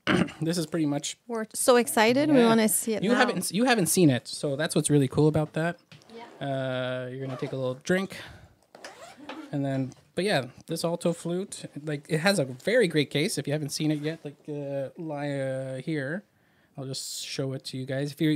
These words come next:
Speaker 1: if you're wa-, listening to this live, it's pretty encouraging to go and check out the YouTube video when, if you're watching this later. But yeah, it has a nice felt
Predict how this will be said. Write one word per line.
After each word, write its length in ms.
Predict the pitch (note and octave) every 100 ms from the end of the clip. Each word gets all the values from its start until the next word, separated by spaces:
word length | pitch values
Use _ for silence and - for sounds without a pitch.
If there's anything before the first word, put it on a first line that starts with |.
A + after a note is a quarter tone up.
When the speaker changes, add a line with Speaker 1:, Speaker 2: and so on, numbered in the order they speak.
| D3
Speaker 1:
if 80 |
you're 160 | E3 D#3
wa-, 100 | D#3+
listening 280 | G3 A3+ F#3+
to 40 |
this 80 | F#3
live, 200 | F3+ F#3+
it's 240 | E3+ - -
pretty 280 | - F#3+
encouraging 440 | D#3 - D3 D3 C#3
to 60 |
go 160 | C3 C#3
and 100 | C3
check 180 | C#3 -
out 160 | C3
the 60 | C3+
YouTube 280 | B2+ B2+ C#3
video 340 | C3+ C3 C3
when, 280 | C3 C#3+ C3+
if 160 | C3 -
you're 100 | C3
watching 320 | B2+ - C#3
this 160 | C3+ -
later. 360 | C#3 C3+ C3+ - - - - - - - -
But 120 | C#3+
yeah, 120 | D3 C3+
it 60 |
has 120 | G3+ G#3
a 60 |
nice 200 | E3 B3
felt 420 | - D#3+ F3+ -